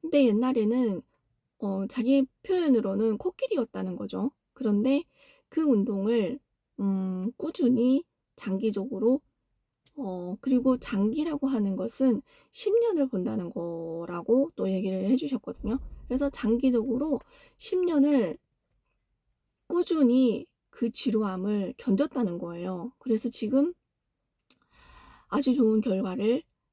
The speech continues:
어, 가져왔고, 어, 그리고 이젠 그 운동을 하는 것이 그렇게 크게 에너지가 들지 않고 이것을 할 수 있다는 거죠. 그러니까 아주 자유로워-,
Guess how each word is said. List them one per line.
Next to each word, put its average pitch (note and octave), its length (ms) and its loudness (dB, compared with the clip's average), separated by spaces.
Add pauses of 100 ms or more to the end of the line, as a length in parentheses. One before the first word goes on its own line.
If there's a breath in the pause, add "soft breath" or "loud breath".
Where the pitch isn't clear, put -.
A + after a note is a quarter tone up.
(180)
어, G3+ 520 -4
가져왔고, A3 920 2 (640)
어, A3 420 -2
그리고 D4 400 0
이젠 A#3 560 2 (400)
그 G3+ 600 -2
운동을 C#4 800 2
하는 E4+ 460 -4
것이 A3 560 0 (420 soft breath)
그렇게 - 560 -6
크게 F4 500 -4 (280)
에너지가 A#3+ 580 2
들지 A#3 440 -4
않고 E4 500 -6 (480 soft breath)
이것을 G3+ 680 0 (300)
할 - 160 -4
수 - 160 -4
있다는 F#3+ 400 -2
거죠. - 340 -8 (120)
그러니까 G3+ 380 -2
아주 A3+ 220 0
자유로워-, G3 600 0